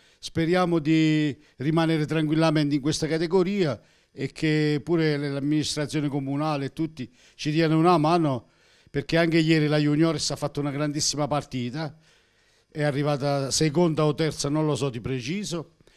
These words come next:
Comunque io faccio i complimenti a tutti i ragazzi nostri,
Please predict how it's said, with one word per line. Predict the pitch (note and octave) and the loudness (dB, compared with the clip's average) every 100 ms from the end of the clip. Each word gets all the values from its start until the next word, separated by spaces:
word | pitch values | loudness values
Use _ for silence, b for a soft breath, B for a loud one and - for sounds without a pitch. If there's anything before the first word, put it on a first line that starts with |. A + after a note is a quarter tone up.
| b | b
Comunque | G3 F3 E3+ F3+ | 4 4 4 4
io | F3 | 2
faccio | D3+ D#3 D3 | 2 -2 -2
i | |
complimenti | D#3 D#3 E3+ F3 D#3 | -2 -2 0 0 -2
a | |
tutti | D#3+ E3 - | -4 -6 -4
i | |
ragazzi | D3 C#3+ D3+ - C#3+ C3+ | -2 -2 -4 -6 -6 -2
nostri, | D3+ D#3 - D#3 E3 | 0 0 -4 -6 -6